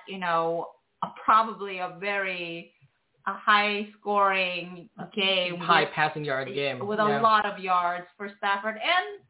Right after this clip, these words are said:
Speaker 1: and for Burrow,
Speaker 2: Yeah, and
Speaker 1: for
Speaker 2: the
Speaker 1: both
Speaker 2: Beng-,
Speaker 1: of them.
Speaker 2: the Bengals are a quick strike offense in many ways as well. I mean, we talked about Chase, we talked about Higgins, we talked about Mixon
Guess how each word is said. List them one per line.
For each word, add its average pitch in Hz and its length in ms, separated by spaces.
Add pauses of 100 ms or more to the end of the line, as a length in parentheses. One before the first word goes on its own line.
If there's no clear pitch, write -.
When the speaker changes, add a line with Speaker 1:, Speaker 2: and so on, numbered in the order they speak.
Speaker 1:
and 320 360
for 220 440
Burrow, 135 380
Speaker 2:
Yeah, 214 200
and - 20
Speaker 1:
for 202 60
Speaker 2:
the 233 60
Speaker 1:
both 247 100
Speaker 2:
Beng-, 311 220
Speaker 1:
of 143 180
them. 202 100
Speaker 2:
the 233 60
Bengals 277 280
are 180 140
a 165 100
quick 185 160
strike 160 240
offense 143 360
in 135 100
many 135 160
ways 135 260
as 127 80
well. 131 360
I 151 40
mean, 151 160
we 143 60
talked 156 240
about 151 140 (140)
Chase, 175 280
we 139 60
talked 139 300
about 131 260
Higgins, 160 300
we - 80
talked 143 220
about 131 200
Mixon 147 400